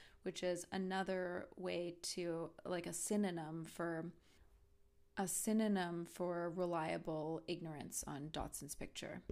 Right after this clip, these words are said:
So first we need to know what a counterfactual is. So a counterfactual is relating to or expressing what is not the case. So for example, if kangaroos had ta-,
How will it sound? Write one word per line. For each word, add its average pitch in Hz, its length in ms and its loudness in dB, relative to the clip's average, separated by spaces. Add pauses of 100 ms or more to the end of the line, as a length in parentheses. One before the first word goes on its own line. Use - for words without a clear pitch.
(200)
So 233 380 4
first 330 380 4
we 381 60 6
need 277 180 6
to 254 100 2
know 185 420 4
what 170 240 2
a 170 60 0
counterfactual 170 1400 -4
is. - 240 -8 (480)
So 220 320 0
a 214 60 -2
counterfactual 233 1200 0 (720)
is 196 360 4 (220)
relating 190 680 4
to 220 400 0
or 180 320 2 (300)
expressing 180 680 -2
what 175 120 -2
is 170 140 -4
not 170 360 -2
the 165 60 -10
case. - 600 -6 (500)
So 165 240 -2
for 180 240 0
example, 170 840 0 (560)
if 269 220 4
kangaroos 202 580 2
had 165 260 -4
ta-, - 160 -10